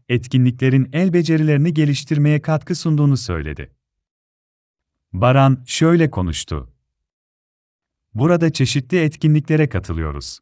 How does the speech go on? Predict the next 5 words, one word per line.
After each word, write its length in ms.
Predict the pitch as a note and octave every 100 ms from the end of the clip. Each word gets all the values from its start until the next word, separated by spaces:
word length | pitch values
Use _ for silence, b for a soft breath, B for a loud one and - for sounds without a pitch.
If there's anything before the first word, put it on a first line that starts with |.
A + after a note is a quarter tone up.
| _ _ _ _ _ _ _ _ _ _ _ _ _
Temel 440 | B2+ B2+ D3 F3
ve 140 | D#3+ D#3+
kulüp 340 | C#3 E3+ -
derslerimiz 720 | D#3 D3+ - D3 C#3 C#3 F#2+
var. 280 | D2 C2+ -